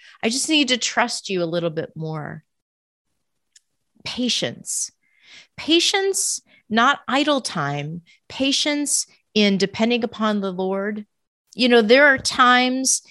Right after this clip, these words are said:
in our lives that we're called to be a Moses, in that we're really called to be intentional in a particular way. Maybe it's in a relationship. Maybe it's in pursuing a vocation,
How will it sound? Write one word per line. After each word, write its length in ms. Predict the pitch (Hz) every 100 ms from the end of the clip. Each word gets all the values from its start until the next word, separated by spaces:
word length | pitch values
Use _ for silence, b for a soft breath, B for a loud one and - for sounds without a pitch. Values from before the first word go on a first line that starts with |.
| _ -
in 120 | 214
our 180 | 208 208
lives 440 | 196 185 185 180
that 120 | 175
we're 120 | 175
called 360 | 170 - 190 190
to 80 | 175
be 140 | 170
a 40 | 156
Moses, 760 | 156 165 170 160 135 107 - B B -
in 180 | 202 196
that 220 | 190 -
we're 160 | 196 185
really 320 | 202 262 294
called 400 | - 226 214 196
to 80 | 180
be 340 | 180 190 185
intentional 760 | 185 170 - - 226 - 185 165
in 120 | 156
a 20 |
particular 640 | - 170 - - - 349 214
way. 460 | 160 170 196 160 143
Maybe 240 | 170 254
it's 180 | 349 -
in 80 | 247
a 60 |
relationship. 840 | 190 185 185 214 - 226 - 156 B B -
Maybe 220 | 269 320
it's 200 | 320 -
in 160 | 339 370
pursuing 540 | 233 - 240 240 247
a 60 | 233
vocation, 840 | 214 226 226 269 - - -